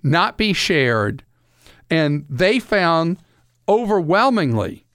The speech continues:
apps geared towards children, including certain apps from Walt Disney,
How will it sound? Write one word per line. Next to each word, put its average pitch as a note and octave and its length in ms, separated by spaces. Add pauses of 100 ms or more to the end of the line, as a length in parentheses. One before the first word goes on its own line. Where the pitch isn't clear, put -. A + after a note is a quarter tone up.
(680)
apps G#3 380
geared G3 280
towards E3+ 340
children, F#3+ 420
including F3+ 840 (640)
certain A3+ 380
apps F3+ 400
from D3 200
Walt F3+ 320
Disney, F#3 640